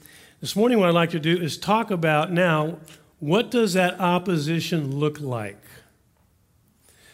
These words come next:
Satan is the opposer. He's trying to stop the progress of the church here and around the world. How does he go about doing that? What are his strategies?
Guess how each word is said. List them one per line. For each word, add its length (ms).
Satan 460
is 140
the 120
opposer. 720
He's 160
trying 200
to 80
stop 400
the 80
progress 580
of 60
the 80
church 400
here 220
and 100
around 240
the 80
world. 520
How 300
does 180
he 100
go 220
about 420
doing 420
that? 280
What 240
are 240
his 460
strategies? 1300